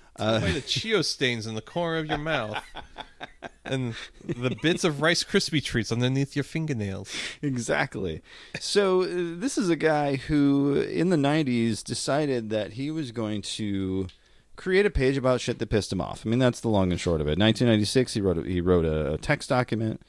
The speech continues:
Speaker 2: about things that pissed him off, and then built a web page around it, uh, after he, after the list was a bit of a hit on I R C, and, and thus,
Speaker 1: I R C.
Speaker 2: I know, and thus Angel Fire and a couple other hosting companies, uh, started hosting the best page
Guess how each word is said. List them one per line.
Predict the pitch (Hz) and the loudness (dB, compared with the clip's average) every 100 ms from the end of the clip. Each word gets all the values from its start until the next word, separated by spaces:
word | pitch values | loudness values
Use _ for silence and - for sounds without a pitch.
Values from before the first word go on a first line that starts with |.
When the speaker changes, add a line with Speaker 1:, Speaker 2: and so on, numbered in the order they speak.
| _ - - | _ -18 -6
Speaker 2:
about | 76 | -6
things | - 131 131 | 0 2 2
that | 123 | 2
pissed | 113 - | 2 2
him | 92 | 0
off, | 80 80 - _ - - - - | 2 0 -4 _ -20 -20 -20 -16
and | - 87 85 82 82 | -6 -2 0 0 -2
then | 82 82 82 | -2 -2 -2
built | - 123 135 | 4 6 6
a | |
web | 120 110 | 4 4
page | 95 107 95 | 4 4 4
around | 95 78 80 | 2 0 -2
it, | 78 78 _ _ _ - | -2 -4 _ _ _ -12
uh, | 82 78 | -12 -4
after | 90 - 101 | -2 0 0
he, | 90 90 - | 0 0 0
after | 98 - 117 110 | -2 0 0 2
the | 104 | 4
list | 113 131 120 | 6 4 2
was | 123 120 | -2 0
a | 120 | 4
bit | 127 | 4
of | 123 | 4
a | 120 | 4
hit | 117 110 | 6 6
on | 107 | 6
I | 98 95 | 6 6
R | 92 | 4
C, | - 90 82 85 - - - - | 2 0 0 0 -6 -20 -20 -8
and, | 87 87 87 | -4 -4 -6
and | - 87 82 82 - 90 - | -8 -8 -8 -10 -12 -14 -14
thus, | 87 87 90 107 | -8 2 2 2
Speaker 1:
I | |
R | 95 | -2
C. | 95 - 107 104 | -6 -10 -10 -4
Speaker 2:
I | 73 | 0
know, | 80 87 143 85 - - - - | 2 4 4 2 -6 -20 -20 -8
and | 101 85 85 | -4 -2 2
thus | 95 104 - - | 2 2 -4 -2
Angel | 95 120 120 117 | 2 2 2 0
Fire | - 110 110 110 107 | 2 4 6 6 6
and | 90 87 80 80 | 4 2 0 -2
a | |
couple | 80 110 104 | 0 2 4
other | 101 95 | 4 6
hosting | 107 - 104 98 | 4 2 0 0
companies, | 98 95 90 90 85 92 | 0 0 2 2 0 0
uh, | 87 | 0
started | - 113 139 | 2 2 4
hosting | 98 82 123 | 2 2 0
the | 104 | 0
best | 76 - | -2 -4
page | - 67 71 - | -8 -8 -8 -10